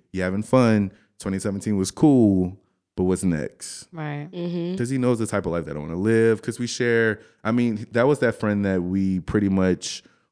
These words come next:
Speaker 1: were at rock bottom together, like, in college.
Speaker 3: Mm.
Speaker 1: You know, right now he's a C R N A, you know, living the life, making
Speaker 3: Mm-hmm.
Speaker 1: amazing money.
Speaker 2: With that
Speaker 1: But we
Speaker 2: big
Speaker 1: sh-
Speaker 2: old darn Christmas tree.
Speaker 1: Right.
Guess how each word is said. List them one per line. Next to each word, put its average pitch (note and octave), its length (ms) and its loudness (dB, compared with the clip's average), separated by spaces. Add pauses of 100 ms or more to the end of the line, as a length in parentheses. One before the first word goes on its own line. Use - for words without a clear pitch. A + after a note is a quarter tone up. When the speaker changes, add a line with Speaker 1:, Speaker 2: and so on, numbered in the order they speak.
Speaker 1:
were F#2+ 520 4
at F#2 160 -2
rock F2+ 340 -2
bottom E2+ 280 -4
together, D#2+ 640 -4 (260)
like, E2 220 -2
in E2 140 -4
college. E2 540 -2 (140)
Speaker 3:
Mm. - 60 -10
Speaker 1:
You F2+ 80 -4
know, E2+ 100 -2
right E2+ 220 -2
now F2+ 200 -4
he's F#2 200 -4
a F2 80 -2
C F#2 200 -4
R E2+ 200 -2
N E2+ 100 -2
A, F2 340 4 (400)
you F#2+ 120 -4
know, F2+ 100 -2
living F#2+ 480 0
the E2 140 -4
life, F2+ 420 0
making F2+ 360 4
Speaker 3:
Mm-hmm. - 140 -2
Speaker 1:
amazing G2 680 0
money. F#2+ 480 2 (100)
Speaker 2:
With E3 120 -2
that E3 100 6
Speaker 1:
But G#2+ 40 8
we G#2 120 6
Speaker 2:
big D#3 60 4
Speaker 1:
sh- - 20 2
Speaker 2:
old D#3+ 160 4
darn D#3 240 2
Christmas D#3 420 -2
tree. D3 280 -4
Speaker 1:
Right. A#2+ 440 6